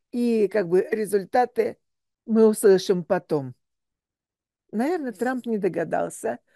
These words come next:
выставить, э, Камалу Харрис в ее таком голом виде, да? А вот вероятнее всего, ну, мы только можем догадываться, что сторонники Камалы Харрис могли это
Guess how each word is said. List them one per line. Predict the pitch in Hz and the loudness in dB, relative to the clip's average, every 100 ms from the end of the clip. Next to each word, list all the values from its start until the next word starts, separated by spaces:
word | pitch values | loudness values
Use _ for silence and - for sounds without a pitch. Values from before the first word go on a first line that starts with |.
| _ - | _ -10
выставить, | 185 180 - 175 156 156 - | -2 -2 -2 -2 -2 -4 -2
э, | 185 | -2
Камалу | 180 180 165 180 175 | 0 -4 -4 -6 -4
Харрис | 233 247 254 - _ _ | -4 -4 -8 -14 _ _
в | - | -8
ее | 202 220 185 160 156 _ _ | -6 -4 -4 -6 -8 _ _
таком | - - - 147 - - - - | -12 -8 -8 -8 -12 -16 -20 -4
голом | 202 208 180 180 | 0 2 0 -2
виде, | 180 165 175 | -6 -6 -8
да? | 170 302 - _ _ _ - | -6 -8 -10 _ _ _ -4
А | 233 240 | 0 4
вот | 247 247 _ _ _ _ _ _ _ _ _ | 4 2 _ _ _ _ _ _ _ _ _
вероятнее | 214 285 392 370 302 220 180 | -2 0 4 4 2 -2 -8
всего, | 156 - 170 | -8 -8 -8
ну, | 185 | -8
мы | 262 302 | -8 -8
только | 339 - | -8 -6
можем | 330 302 302 - _ - | -4 -4 -6 -10 _ -6
догадываться, | 196 247 277 240 - - - - - - _ _ - | -2 2 2 2 -2 -6 -8 -8 -10 -12 _ _ -20
что | - 214 196 | 0 2 2
сторонники | 185 226 220 202 196 226 | 2 2 4 2 -2 -4
Камалы | 226 330 359 262 190 | -4 -4 0 0 0
Харрис | - 175 - - _ _ _ | -2 -4 -4 -12 _ _ _
могли | - 247 311 | -10 -4 -2
это | 339 - 254 - 262 | -2 -2 -2 0 -4